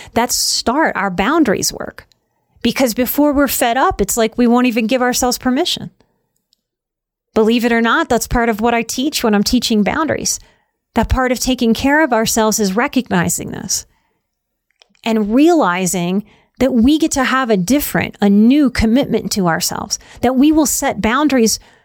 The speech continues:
so far before we're so fed up that we have to have this black and white, all or nothing, absolute, total doneness with no more space to try to make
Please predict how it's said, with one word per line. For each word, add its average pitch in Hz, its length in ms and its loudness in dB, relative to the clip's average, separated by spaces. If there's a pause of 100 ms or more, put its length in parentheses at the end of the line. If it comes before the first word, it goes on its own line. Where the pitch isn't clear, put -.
(500)
so 359 540 0
far 330 640 0
before 254 1000 -2 (720)
we're 233 120 2
so 285 360 0
fed 262 320 0
up - 400 -2 (520)
that 208 160 -2
we 247 120 2
have 254 140 0
to 262 100 0
have 233 300 -2
this 185 200 0
black 214 360 -2
and 226 180 4
white, 202 300 0 (140)
all 214 320 2
or 220 100 2
nothing, 208 540 0 (580)
absolute, 247 920 0
total 233 640 2 (760)
doneness 214 580 0
with 190 140 -2
no 247 400 4
more 240 260 2
space 202 460 -2
to - 100 -10
try 208 220 -4
to 202 80 0
make 196 240 0